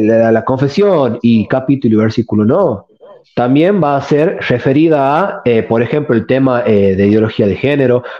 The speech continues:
pornografía, el tema de la pareja. Eh,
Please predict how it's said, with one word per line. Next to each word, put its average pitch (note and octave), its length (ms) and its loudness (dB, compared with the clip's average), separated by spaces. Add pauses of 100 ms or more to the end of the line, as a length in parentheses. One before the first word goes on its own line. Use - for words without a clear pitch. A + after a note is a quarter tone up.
pornografía, C#3+ 920 0 (220)
el G#2+ 120 0
tema A#2 240 0
de A2 60 0
la G#2 160 -2
pareja. B2 680 -2 (440)
Eh, G#2 640 0